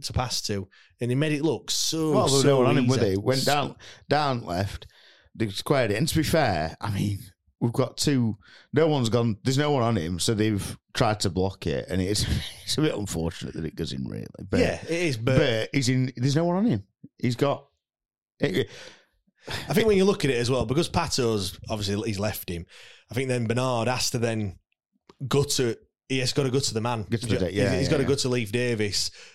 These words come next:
Speaker 1: um, to try and close him down or do something, which obviously then, I think, uh, I don't know who the other, who the other one is. Um,
Speaker 2: It
Speaker 1: is,
Speaker 2: were
Speaker 1: is
Speaker 2: on
Speaker 1: it
Speaker 2: line then,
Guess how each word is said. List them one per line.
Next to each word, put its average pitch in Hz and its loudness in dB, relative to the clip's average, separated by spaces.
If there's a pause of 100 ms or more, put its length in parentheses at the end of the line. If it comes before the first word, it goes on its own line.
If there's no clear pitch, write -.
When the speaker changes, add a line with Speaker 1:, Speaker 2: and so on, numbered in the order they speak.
(140)
Speaker 1:
um, 98 -2 (200)
to 113 -4
try 120 -2
and 110 -4
close 117 0
him 104 -2
down 110 -2
or 98 0
do 107 0
something, 107 -2 (380)
which - -2
obviously 113 -2
then, 107 -2 (100)
I 110 -8
think, 110 -6
uh, 101 -4
I 92 -8
don't 104 -4
know 98 -6
who 98 -2
the 101 -2
other, 95 -4 (260)
who 101 -4
the 101 -2
other 98 -6
one 98 -2
is. 92 -4
Um, 92 -4
Speaker 2:
It - 0
Speaker 1:
is, 175 2
Speaker 2:
were 302 4
Speaker 1:
is 254 4
Speaker 2:
on 151 2
Speaker 1:
it - -2
Speaker 2:
line 220 2
then, 165 4